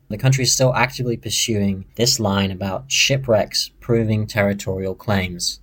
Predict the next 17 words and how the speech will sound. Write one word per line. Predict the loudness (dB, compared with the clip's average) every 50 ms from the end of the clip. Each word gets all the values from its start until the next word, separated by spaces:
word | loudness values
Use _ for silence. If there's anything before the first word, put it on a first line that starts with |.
| -16 _ -2
This | 0 2 4
involves | 4 4 4 4 2 2 0 -2 -2
chasing | 0 2 4 4 4 6 6 6 4
off | 4 2 -2 -4 -2
other | 2 2 4 4 2
countries | 0 0 0 -2 -2 -2 -4 -4 -4 -4 -6
who | -6 -4 -2 0
are | 0 0 -2
also | 0 -2 -2 -2 0 -2 -4
trying | -4 -2 -4 -4
to | -4 -6
do | -6 -6 -4
their | -2 -2 0 0
own | 0 -2 -4 -8 -12 -16 _ -20 -20 -14 -4
investigations | -2 -2 -2 0 0 0 0 0 2 4 4 4 4 2 0 -2 -2 -4 -6
of | -10 -12 -12
these | -8 -8 -8 -6 -6 -10 -10